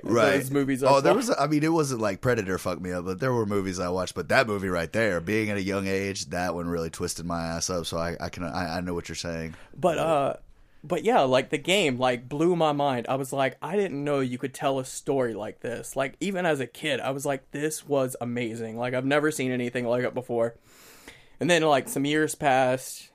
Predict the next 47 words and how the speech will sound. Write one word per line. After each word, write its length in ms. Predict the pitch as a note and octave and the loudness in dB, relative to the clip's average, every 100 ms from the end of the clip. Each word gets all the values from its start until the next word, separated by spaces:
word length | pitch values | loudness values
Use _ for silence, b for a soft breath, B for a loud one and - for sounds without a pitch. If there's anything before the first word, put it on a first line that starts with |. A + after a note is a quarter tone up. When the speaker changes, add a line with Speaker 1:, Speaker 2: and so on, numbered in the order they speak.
| - | -12
Speaker 2:
and 220 | C#3+ C#3 | -6 -4
then 140 | C#3 C3+ | -2 -2
in 120 | C3 | -2
high 200 | D3 G#3 | -2 -2
school, 340 | A#3+ - C3+ C3+ | -2 -2 0 2
my 120 | B2 | 0
friends 320 | - C3 B2+ | 0 -2 -2
talked 280 | - A#2+ - | 0 0 0
to 40 | |
me 80 | B2+ | -4
about 220 | A#2+ A#2 | 0 -2
this 160 | A#2+ - | -2 -6
movie, 280 | A#2+ A2+ A#2 | -6 -4 -6
Pi, 460 | - E3+ C3 G#2+ A#2 | 2 4 4 2 0
by, 280 | C3 A#2+ A#2 | 0 2 2
uh, 280 | A2+ A2 A2 - _ - _ b b b - | 2 0 -4 -10 _ -20 _ b b b -2
Darren 180 | C3+ | 0
Aronofsky. 640 | B2+ B2 B2+ A#2 - G#2 B2+ | 0 0 0 -2 -4 -10 -10
Speaker 1:
Right. 160 | - D2+ | -4 -2
Speaker 2:
It's, 100 | C#3 | 0
like, 120 | B2+ | 0
one 120 | A#2+ | 0
of 60 | A2+ | -2
his 120 | A#2 | -4
first 320 | - C3 A#2+ | -2 -2 -2
films. 500 | - D#3+ C#3+ A2 C3 B B | 0 0 0 -2 -10 B B
Speaker 1:
Yeah, 100 | - | -12
you 40 | - | -8
Speaker 2:
They 80 | - | -2
Speaker 1:
love 80 | E3+ | -2
Speaker 2:
kept 140 | - | -2
Speaker 1:
him. 60 | - | -2
Speaker 2:
talking 400 | D#3+ A#3+ F3+ C#3+ | -2 0 0 0
about 300 | B2 B2 B2+ | 2 2 2
it, 220 | A#2 - - | 0 -4 -10
and 100 | - | -14
I'm 80 | C#3+ | -12
like, 200 | - - | -10 -6
"What 120 | A3+ | -4
is 100 | F#3 | -2
this 180 | C#3 C3+ | -4 0
movie? 360 | E3+ B3 C#3 | 2 2 2
Let 120 | A#2+ | 0
me 80 | D3 | -4
check 260 | - C3+ B2+ | -4 -4 0
it 80 | D#3 | 2
out." 240 | F3+ - | 2 0